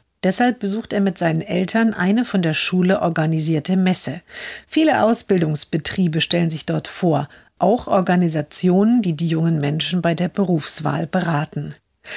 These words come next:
An einem der Stände zieht der Junge eine Kugel aus einer Lostrommel. In der Kugel befindet sich ein Zettel. „Hilfst du gerne im Garten und arbeitest an der frischen Luft?“, steht darauf.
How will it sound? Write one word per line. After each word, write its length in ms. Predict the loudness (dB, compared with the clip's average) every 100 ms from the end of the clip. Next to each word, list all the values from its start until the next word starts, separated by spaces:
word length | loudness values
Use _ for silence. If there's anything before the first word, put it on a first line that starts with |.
| -14 -2
An 160 | 0 2
einem 320 | 2 2 4
der 160 | 2
Stände 680 | 2 0 2 4 4 4 2
zieht 240 | 0 2
der 120 | 2 2
Junge 280 | 2 0
eine 240 | 2 0 0
Kugel 480 | 0 0 2 2 2
aus 180 | 0
einer 200 | 2 2
Lostrommel. 760 | 4 2 2 -2 0 2 0 -6 -14 -18 -18 _
In 220 | 2 4
der 160 | 4 2
Kugel 340 | 2 4 4
befindet 560 | 2 0 2 0 0 -4
sich 220 | -4 0
ein 160 | 0
Zettel. 440 | 2 0 0 -6 -6 _ _
„Hilfst 460 | 0 2 2 -2 -2
du 80 | 2
gerne 380 | 4 4 2
im 120 | 0 -2
Garten 580 | 0 2 2 2 0 0 -8 -16 -2
und 260 | -2 0
arbeitest 640 | 2 4 4 2 0 -2 0
an 80 | 0
der 120 | 0
frischen 360 | -2 0 0
Luft?“, 480 | 2 2 2 -2 -6 -6
steht 260 | -4 0
darauf. 400 | 2 2 2 0